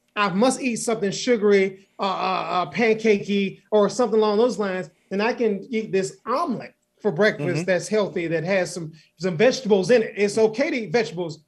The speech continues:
Speaker 1: in the morning, or whatever
Speaker 2: Yeah.
Speaker 1: the case may be. So
Speaker 2: Yeah.
Speaker 1: it changes that viewpoint, that paradigm,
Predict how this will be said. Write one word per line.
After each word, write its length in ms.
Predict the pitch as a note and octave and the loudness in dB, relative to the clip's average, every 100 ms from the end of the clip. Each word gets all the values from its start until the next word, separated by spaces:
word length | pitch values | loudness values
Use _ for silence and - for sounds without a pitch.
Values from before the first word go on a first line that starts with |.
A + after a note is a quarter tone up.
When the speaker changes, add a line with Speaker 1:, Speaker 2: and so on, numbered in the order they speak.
| _ _ | _ _
Speaker 1:
in 200 | A#3 F#3 | 2 4
the 60 | F3+ | 4
morning, 340 | A#3 F#3+ - _ _ _ - | 4 2 -4 _ _ _ -2
or 120 | G3+ | 0
whatever 200 | F3 D#3+ | 4 4
Speaker 2:
Yeah. 40 | D#3 | 4
Speaker 1:
the 40 | |
case 240 | A3 F#3 F#3+ | 0 0 -2
may 120 | F3+ | -4
be. 180 | A3 G#3+ | -2 -2
So 440 | A3+ G3+ - - _ _ _ _ _ _ _ - | 2 2 0 -10 _ _ _ _ _ _ _ -2
Speaker 2:
Yeah. 100 | A#3+ | 0
Speaker 1:
it 80 | A3 | 0
changes 520 | - B3+ E4 B3 F3+ | -4 -4 -2 -4 0
that 280 | G#3+ F3+ - D#3 C#3+ | 0 0 -4 -12 0
viewpoint, 480 | C#4+ E4 B3+ A3 | 2 2 2 0
that 180 | F#3 F3+ | 0 -4
paradigm, 560 | - C#4 A3 F#3+ F#3 | -2 0 2 0 -2